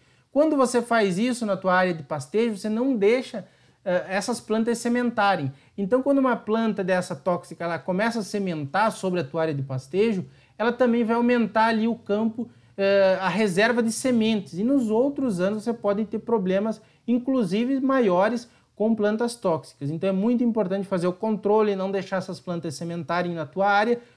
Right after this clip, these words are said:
e fazer também o monitoramento sempre pra não ter problema com isso.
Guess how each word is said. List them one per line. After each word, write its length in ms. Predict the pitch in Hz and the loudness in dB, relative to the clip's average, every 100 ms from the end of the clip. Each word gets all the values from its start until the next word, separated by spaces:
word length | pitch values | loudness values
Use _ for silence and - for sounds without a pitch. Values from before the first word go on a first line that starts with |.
| _ | _
e 140 | 240 269 | 0 0
fazer 420 | 277 269 202 220 | 0 0 0 -2
também 320 | 220 208 202 | -2 -4 -2
o 40 | |
monitoramento 960 | 202 196 208 202 208 208 190 175 190 196 - _ | -2 -2 -4 -2 0 0 0 -4 -6 -8 -12 _
sempre 640 | - - 202 208 208 202 - - | -14 -2 0 0 -4 -6 -8 -2
pra 160 | 214 | 2
não 200 | 202 202 | 2 0
ter 140 | 196 202 | 0 -2
problema 420 | 202 180 185 190 | -2 0 0 -2
com 160 | 208 | -2
isso. 320 | 208 156 131 | 0 0 -4